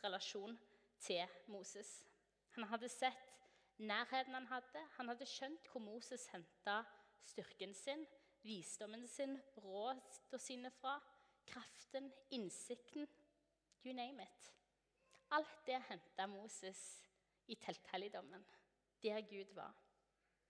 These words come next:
Og han lærte av Moses, Josva. Han lærte av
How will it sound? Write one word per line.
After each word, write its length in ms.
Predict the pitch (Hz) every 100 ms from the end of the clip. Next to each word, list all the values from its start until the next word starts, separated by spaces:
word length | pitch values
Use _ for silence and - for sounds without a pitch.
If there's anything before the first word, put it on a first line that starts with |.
| _ - _ -
Og 80 |
han 120 | 240 302 320
lærte 500 | 247 - - - 381 381
av 80 | 240
Moses, 540 | 220 214 180 170 - - -
Josva. 320 | 190 - - - - - - - _ _ _ -
Han 120 | 277
lærte 380 | 311 196 - -
av 140 | 277